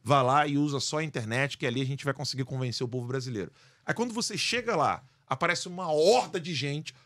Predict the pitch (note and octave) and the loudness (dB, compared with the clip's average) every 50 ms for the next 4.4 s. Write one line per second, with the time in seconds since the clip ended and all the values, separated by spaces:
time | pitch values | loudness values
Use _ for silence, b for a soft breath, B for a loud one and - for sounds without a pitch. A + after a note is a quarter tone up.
0 | b b - E3+ - E3+ E3 D#3 C3+ - - F3+ F#3 E3+ - B2+ G#2+ F2 E2 E2 | b b -2 0 0 0 0 0 0 -2 -2 -4 -4 -2 -2 -4 -4 -4 -4 -6
1 | G#2+ G#2+ F#2 G2+ A2 - - A#2+ A2+ A#2 G#2+ G2+ G2 G2 F#2+ - F#2 - G2 F#2 | -4 -2 -2 -2 -4 -4 -6 -4 -4 -4 -6 -6 -8 -8 -10 -12 -12 -12 -10 -10
2 | F#2 F2+ F2 F2+ - - - - D2 E2 - - B2 A2+ G2+ G#2+ G#2 G#2 - G#2+ | -10 -10 -12 -12 -12 -10 -10 -10 -12 -12 -8 -8 -6 -6 -4 -4 -4 -6 -6 -8
3 | - G#2 G2+ G2 - F#2 F2+ E2 D2+ E2 - A#2+ A2 G2+ G2+ G2 G2+ - - - | -10 -10 -10 -8 -8 -8 -8 -8 -8 -8 -6 -6 -6 -6 -6 -8 -8 -10 -10 -12
4 | G2 F#2+ - - F#2 F#2 F#2+ E2+ | -14 -12 -12 -12 -10 -8 -8 -10